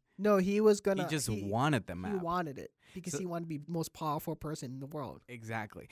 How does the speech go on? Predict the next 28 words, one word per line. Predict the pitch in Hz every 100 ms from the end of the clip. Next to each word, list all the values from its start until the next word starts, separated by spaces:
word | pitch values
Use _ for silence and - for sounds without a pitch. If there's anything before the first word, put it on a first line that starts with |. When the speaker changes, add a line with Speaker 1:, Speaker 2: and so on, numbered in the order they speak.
| -
Speaker 2:
But | - 135
he, | -
I | 180
don't | 226 - -
think | 185 190
he | 165
was | 139
gonna | 127 120
make | 120 113
a | 101
wish. | 110 156 -
He | 127
just | 147 131
wanted | 107 98 101 127 139 107
to |
keep | 104 - 147
it | 117
just | 110 143 -
in | 143
case | 123 139 123
he | -
needed. | 101 113 151 95 - - - -
But | 123 120
the | 113
reason | 120 208 165 113
he | 123
started | - 110 107
going | 107 101 98